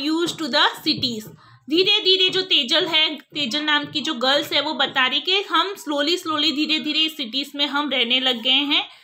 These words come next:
I still remembers the day when my mothers and I got off the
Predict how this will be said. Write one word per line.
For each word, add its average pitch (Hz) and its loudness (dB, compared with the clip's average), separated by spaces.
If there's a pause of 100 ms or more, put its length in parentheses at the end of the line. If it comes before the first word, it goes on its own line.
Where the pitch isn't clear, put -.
(920)
I 370 4
still 392 2
remembers 294 2 (840)
the 277 4
day 285 4
when 302 2
my 285 2
mothers 262 2
and 285 -2
I 285 4 (260)
got 381 6 (160)
off 277 2 (160)
the 285 2